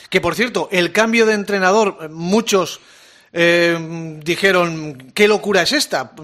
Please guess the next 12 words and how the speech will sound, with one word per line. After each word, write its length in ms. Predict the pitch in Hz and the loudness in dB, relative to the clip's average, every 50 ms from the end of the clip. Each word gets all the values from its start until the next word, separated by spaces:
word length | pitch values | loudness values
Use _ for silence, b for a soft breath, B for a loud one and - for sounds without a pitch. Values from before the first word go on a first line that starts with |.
| 151 | -14
Quitan 280 | - 196 220 202 240 226 | -10 -10 -4 -4 -2 0
al 140 | 220 208 208 | 0 0 0
primero 300 | - 202 214 254 262 247 | 0 0 0 2 0 0
y 40 | 214 | 0
ponen 240 | 226 226 233 233 | 0 0 0 2
al 140 | 220 208 196 | 0 0 0
segundo". 480 | - - 185 170 226 277 254 202 170 139 | 0 -2 -2 -2 -2 -2 0 0 0 -2
Hab-, 420 | 127 135 151 - 156 151 139 - 143 | -2 -4 -6 -10 -14 -16 -14 -12 -8
había, 220 | 135 156 180 - - | -2 -2 -2 0 0
hubo 220 | 185 180 233 226 | -2 0 0 0
muchas 320 | 220 254 247 - 214 185 - | 0 0 0 0 -2 -2 -2
críticas 600 | - 214 240 214 247 208 277 285 294 285 - | -2 -2 -2 -2 -2 0 0 0 0 0 -6